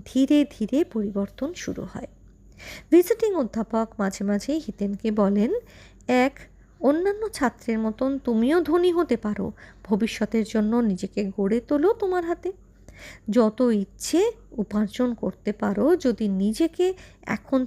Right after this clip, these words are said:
থেকেই তার উপযুক্ত করে তুলতে পারো। দুই, ওদের মতো তোমারও নিজের গাড়ি হতে পারে, নিজের পয়সাতেই হতে পারে। তিন, তুমিও ইংরাজি বলতে পারো ওদের মতো, নিজেকে তৈরি করো।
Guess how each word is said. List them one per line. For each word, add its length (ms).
থেকেই 480
তার 160
উপযুক্ত 580
করে 280
তুলতে 320
পারো। 260
দুই, 280
ওদের 260
মতো 360
তোমারও 560
নিজের 320
গাড়ি 240
হতে 260
পারে, 300
নিজের 260
পয়সাতেই 480
হতে 240
পারে। 300
তিন, 260
তুমিও 360
ইংরাজি 420
বলতে 300
পারো 300
ওদের 240
মতো, 340
নিজেকে 360
তৈরি 320
করো। 300